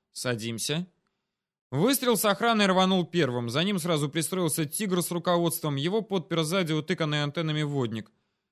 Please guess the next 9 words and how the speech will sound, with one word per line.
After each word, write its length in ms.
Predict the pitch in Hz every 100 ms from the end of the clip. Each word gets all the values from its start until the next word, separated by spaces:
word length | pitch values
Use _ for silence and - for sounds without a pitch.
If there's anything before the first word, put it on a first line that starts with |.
| _ -
А 80 | 127
замкнул 420 | 180 185 226 233
колонну 400 | 208 208 214 180
еще 280 | 180 - 196
один 200 | 170 170
выстрел. 560 | 151 127 - 117 101 _ _ _ _ -
И 80 | 135
так 220 | 196 190
поехали. 580 | 151 123 113 113 104